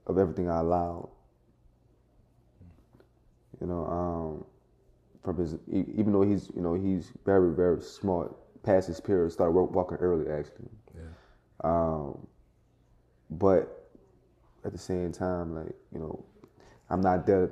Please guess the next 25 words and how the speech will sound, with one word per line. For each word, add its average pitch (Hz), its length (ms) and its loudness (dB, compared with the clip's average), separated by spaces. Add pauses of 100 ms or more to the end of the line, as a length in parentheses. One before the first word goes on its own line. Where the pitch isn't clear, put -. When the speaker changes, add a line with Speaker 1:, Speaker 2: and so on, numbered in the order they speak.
(120)
Speaker 1:
like, 82 160 -4
incorporating 90 560 0
all 92 140 -2
the 90 60 0
learning, 90 440 -2
learning 92 260 -2
that 85 100 -2
he 80 60 -2
can. 82 180 -8
He 95 60 -2
got, 113 160 10
he, 113 140 4
he 117 80 0
get, 135 140 8
he 143 60 2
get 139 120 8
a 135 40 12
lot 117 200 12
of 110 60 8
love, 107 240 8
though, 80 220 -2 (480)
but - 180 0
I'm 87 140 2
not - 400 0 (300)
there 95 440 4